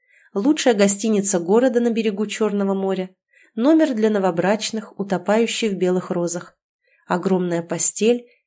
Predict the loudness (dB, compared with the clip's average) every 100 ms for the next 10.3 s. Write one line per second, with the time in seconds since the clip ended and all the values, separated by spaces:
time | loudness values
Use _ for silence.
0 | -6 -2 2 2 2 2 2 2 2 2
1 | 2 0 0 -2 -2 -2 -2 -2 -2 -2
2 | -4 -4 -10 -14 _ _ _ _ _ _
3 | -4 0 0 -2 -6 -2 -2 0 0 2
4 | 2 0 -2 -12 _ -4 -2 -2 -2 -6
5 | -4 -2 -2 -2 -2 -2 -2 -4 -2 0
6 | 2 0 0 -4 -4 -16 _ -4 2 4
7 | 4 4 2 -2 -2 -2 0 0 0 -2
8 | -6 _ _ _ _ _ _ _ -6 -4
9 | -2 -2 -2 -4 -4 -4 -2 -2 -2 -4
10 | -6 -12